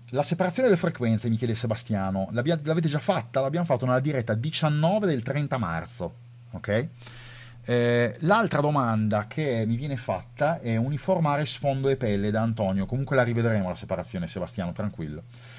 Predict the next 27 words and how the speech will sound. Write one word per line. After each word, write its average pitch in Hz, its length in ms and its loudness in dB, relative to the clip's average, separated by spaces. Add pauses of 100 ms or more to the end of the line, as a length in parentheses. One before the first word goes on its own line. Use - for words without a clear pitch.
(140)
Vorrei 143 240 0
capire 180 280 -2
come 135 180 -2
procedere 185 420 -2
per 139 140 -4
effettuare 123 400 0
bene 127 240 2
l'uniformità 131 920 -2
della 123 220 0
pelle 127 380 0
o 139 100 0
di 107 80 0
uno 101 160 2
sfondo. 73 680 -6
Allora, 78 520 0 (440)
l'uniformità 160 520 2
della 139 180 4
pelle 120 380 4
è 120 160 -2
un 135 140 0
lavoro 107 320 4
che 110 100 -8
si 113 140 -6
fa 107 180 -2
in 107 160 2
diversi 90 420 -4
passaggi. - 640 0